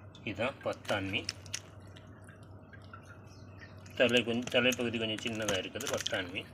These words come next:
அப்புறமா தலைப்பகுதி இப்படி கொஞ்சம்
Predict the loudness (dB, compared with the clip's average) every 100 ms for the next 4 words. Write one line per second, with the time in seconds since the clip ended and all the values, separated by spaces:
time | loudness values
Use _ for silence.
0 | -16 -12 -12 -12 -16 -16 -16 -8 -4 0
1 | 0 0 2 2 2 0 -2 -2 -4 -8
2 | -14 -14 -14 -14 -16 -18 -16 -16 -8 -8
3 | -8 -14 -4 -2 0 2 2